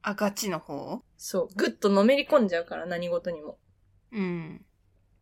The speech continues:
Speaker 2: だから、例えば、分析系の仕事が向いてたりだとか、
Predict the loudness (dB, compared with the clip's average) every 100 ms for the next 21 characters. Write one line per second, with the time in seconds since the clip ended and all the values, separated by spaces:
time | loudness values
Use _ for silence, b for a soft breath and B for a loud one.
0 | -4 0 0 -2 -6 2 6 6 6 2
1 | 2 -2 -2 4 4 2 -4 -4 -2 0
2 | -2 -2 0 0 -2 -4 -8 -8 -8 -8
3 | -12 -14 -8 -6 -6 -8